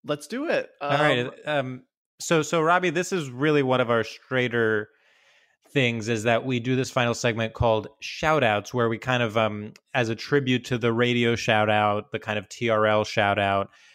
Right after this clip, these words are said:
Speaker 2: you know, people, like, shouting out people, uh, you know, their, their fam back home. We each give a shout out to something that we, uh, feel deserves some love this week.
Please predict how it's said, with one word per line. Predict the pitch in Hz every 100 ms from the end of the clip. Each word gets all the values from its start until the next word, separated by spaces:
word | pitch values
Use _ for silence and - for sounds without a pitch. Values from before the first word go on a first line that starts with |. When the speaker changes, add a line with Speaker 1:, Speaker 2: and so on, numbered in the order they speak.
| _
Speaker 2:
you | 117
know, | 104 98
people, | 107 101 104
like, | 98
shouting | - 117 104 107
out | 104 107
people, | 110 - 107 - - 131
uh, |
you | 151 151 135
know, | 110 98
their, | 101
their | 113 117
fam | - - 110 107
back | 107 104 -
home. | 110 104 101 101 _ _ _
We | 127 135 143
each | 180 190 -
give | 160
a | 143
shout | 143 151 143
out | 139 135
to | -
something | 113 - 127 - 123 117
that | 117 117
we, | 113 117 117 113 113 110 _ _ _ _ _
uh, | 131 123 117 113 110 107 113 - - -
feel | 190 190 190 185
deserves | 147 139 123 131 131 120
some | - 127
love | 117 110 107 113 131 117
this | 107 -
week. | 127 -